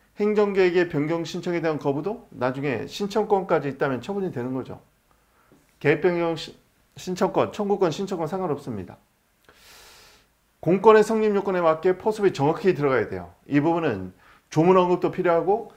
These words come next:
질문이 많이 나오는데 이거, 어, 자료도 한번 나눠드렸잖아요.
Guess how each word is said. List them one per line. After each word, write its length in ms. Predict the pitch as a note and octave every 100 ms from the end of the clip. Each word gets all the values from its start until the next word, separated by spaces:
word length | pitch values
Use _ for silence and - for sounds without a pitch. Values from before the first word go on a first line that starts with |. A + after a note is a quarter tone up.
| _
질문이 380 | - G3 F#3+ G3
많이 220 | E3+ C3+
나오는데 640 | D#3 D#3 D3 D#3 E3+ F#2+ -
이거, 560 | - F3+ F3+ E3 D#3 - _ _ -
어, 520 | G#2+ G2+ G2 F#2+ - _ _ _ _ _ _
자료도 360 | - D3+ F3+ F3+
한번 220 | F#3 F#3
나눠드렸잖아요. 840 | C3+ C3+ D#3 C3+ C3+ C3+ B2+ E3+